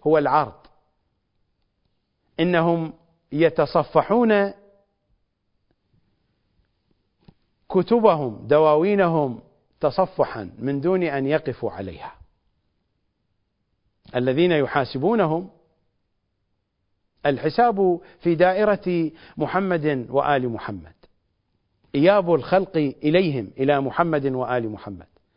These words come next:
وحساب الخلق عليهم. في دائرة محمد وآل محمد يكون حساب هذه المجموعة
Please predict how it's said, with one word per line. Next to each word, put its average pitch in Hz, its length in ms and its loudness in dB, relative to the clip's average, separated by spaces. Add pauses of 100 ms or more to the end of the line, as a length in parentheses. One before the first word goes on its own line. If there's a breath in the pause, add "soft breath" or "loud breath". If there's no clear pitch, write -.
(240 soft breath)
وحساب 160 480 0
الخلق 147 360 -2
عليهم. 113 440 -4 (1300)
في 165 140 0
دائرة 214 460 4
محمد 156 720 0 (380 soft breath)
وآل 165 380 2
محمد 151 600 -2 (520)
يكون 160 580 2 (1200 soft breath)
حساب 233 460 2
هذه 202 420 2
المجموعة 185 720 0